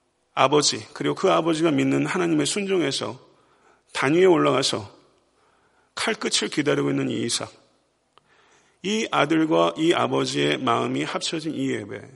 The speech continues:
이 예배, "아브라함아, 아브라함아." 하나님께서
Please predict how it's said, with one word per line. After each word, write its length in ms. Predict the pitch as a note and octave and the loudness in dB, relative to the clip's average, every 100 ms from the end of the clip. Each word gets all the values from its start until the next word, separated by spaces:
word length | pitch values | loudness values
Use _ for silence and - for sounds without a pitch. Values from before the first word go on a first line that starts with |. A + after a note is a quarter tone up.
| C3 _ _ _ _ _ _ _ _ _ _ _ G3+ | -20 _ _ _ _ _ _ _ _ _ _ _ -4
이 200 | G3+ E3 | 2 4
예배, 480 | B2 C#3+ A#2+ B2+ - | 4 0 -2 -4 2
"아브라함아, 680 | E3+ A3 A#3+ A#3 A#3 A3+ - | 4 8 10 12 12 12 12
아브라함아." 600 | G3 F#3+ F#3 A#2+ G2 - - _ _ _ _ _ _ _ _ _ _ _ _ _ _ _ | 8 8 4 4 -2 -10 -20 _ _ _ _ _ _ _ _ _ _ _ _ _ _ _
하나님께서 800 | F#3 F3 F3 E3+ - A#2 C3 | -2 0 0 -2 -2 -4 -8